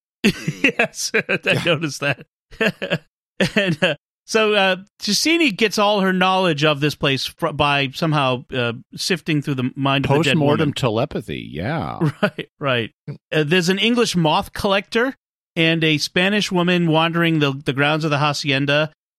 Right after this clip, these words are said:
Speaker 1: Uh,
Speaker 3: Oh,
Speaker 1: they see
Speaker 3: eh,
Speaker 1: the
Speaker 3: he's not just
Speaker 1: Sontaran
Speaker 3: an,
Speaker 1: ship
Speaker 3: he's
Speaker 1: land.
Speaker 3: not just an English moth collector. He's an English moth collector, thespian, and restaurateur all at once.
Speaker 1: <laughs>
Speaker 2: Yeah, see,
Speaker 1: Yes.
Speaker 2: that, that's, that's a real great stereotype there. An out of work, uh, uh,
Speaker 1: Actor?
Speaker 2: theater
Speaker 3: Actor.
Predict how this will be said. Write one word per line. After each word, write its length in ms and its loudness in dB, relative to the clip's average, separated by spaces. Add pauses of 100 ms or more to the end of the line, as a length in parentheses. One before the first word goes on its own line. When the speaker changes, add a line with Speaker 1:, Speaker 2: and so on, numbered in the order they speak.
(100)
Speaker 1:
Uh, 500 0
Speaker 3:
Oh, 100 4
Speaker 1:
they 140 -2
see 160 0
Speaker 3:
eh, 40 2
Speaker 1:
the 120 0 (240)
Speaker 3:
he's 260 -2
not 200 2
just 120 0
Speaker 1:
Sontaran 100 2
Speaker 3:
an, 40 0
Speaker 1:
ship 260 -2
Speaker 3:
he's 120 0
Speaker 1:
land. 80 0
Speaker 3:
not 160 -4
just 160 -2
an 80 0
English 340 -2
moth 320 0
collector. 400 -2
He's 220 -6
an 80 -6
English 420 -2
moth 340 0
collector, 600 -2 (420)
thespian, 640 0
and 260 -4
restaurateur 1080 -2
all 240 -2
at 100 -2
once. 540 0
Speaker 1:
<laughs> 40 -20 (300)
Speaker 2:
Yeah, 200 2
see, 140 2
Speaker 1:
Yes. 160 0
Speaker 2:
that, 160 0
that's, 240 -2
that's 260 -2
a 100 0 (180)
real 220 0
great 240 -2
stereotype 560 -2
there. 220 -2
An 240 -4
out 140 2
of 120 -2
work, 460 -2
uh, 320 -4 (680)
uh, 80 -4
Speaker 1:
Actor? 340 0
Speaker 2:
theater 500 0
Speaker 3:
Actor. 80 -14